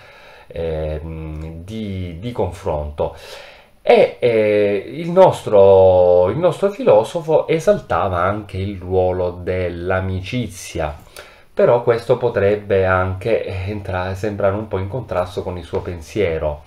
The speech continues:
E, e perché? Perché, eh, raggiungere, mm, la pace dell'anima, l'atarassia, significa anche un po', eh, e questo, mm,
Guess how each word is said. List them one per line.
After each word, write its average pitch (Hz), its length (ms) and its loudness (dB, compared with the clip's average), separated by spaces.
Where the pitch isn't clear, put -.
E, 90 760 2
e 160 140 4
perché? 90 560 0
Perché, 98 600 0
eh, 87 540 -6
raggiungere, 98 1040 -2
mm, 80 640 -10
la 98 160 0
pace 123 380 -2
dell'anima, 92 720 -6
l'atarassia, 95 920 -6
significa 151 1080 -2
anche 101 640 -2
un 120 320 -4
po', 101 400 4
eh, 82 380 -10
e 85 100 -14
questo, 95 520 -10
mm, 82 80 -16